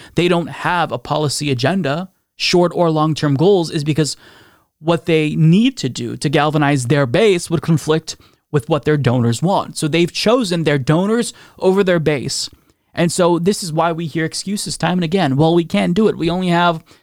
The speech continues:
a slim majority in the Senate." Well, the parliamentarian, the filibuster, Manchin, Sinema. "Oh, well, we can't pass this using reconciliation."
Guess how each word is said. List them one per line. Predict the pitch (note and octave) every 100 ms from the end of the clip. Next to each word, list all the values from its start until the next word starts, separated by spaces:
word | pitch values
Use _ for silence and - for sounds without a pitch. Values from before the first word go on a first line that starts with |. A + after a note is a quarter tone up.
| -
a | D3+
slim | - G#3 A3
majority | F3+ G3+ G3+ G#3
in | G3
the |
Senate." | - A#3+ E3+ - - _ _ _
Well, | F#3 A3
the | - D#3+
parliamentarian, | - F3+ A3 A3 G#3 G3+ G#3+ D3+ C3 D3+ - _ _
the | E3+
filibuster, | - A3 A3 C#3+ B2+ - - A3 -
Manchin, | D#3+ G3+ F#3+ - - E3+ -
Sinema. | - G#3+ E3 - D#3+ _ _ _ _ _ -
"Oh, | G#3+
well, | E3 D3
we | E3+ F#3
can't | G3 F#3+
pass | G3 F#3
this | F#3+ F3+
using | G3+ F#3 G3 E3+ -
reconciliation." | F3 F#3+ G3 G3 F#3+ G#3+ G3+ - D3+